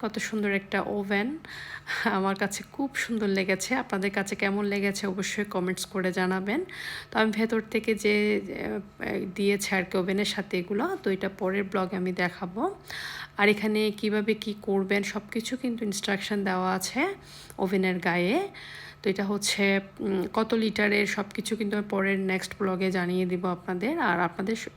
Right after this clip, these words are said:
কোনো কোয়েশ্চেন থাকলে অবশ্যই কমেন্টস বক্সে জানাতে পারেন।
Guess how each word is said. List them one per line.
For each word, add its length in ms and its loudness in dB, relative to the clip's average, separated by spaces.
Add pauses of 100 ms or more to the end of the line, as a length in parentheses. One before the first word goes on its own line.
(360)
কোনো 160 2
কোয়েশ্চেন 640 2
থাকলে 440 0
অবশ্যই 360 0
কমেন্টস 420 0
বক্সে 280 -4
জানাতে 380 -2
পারেন। 400 0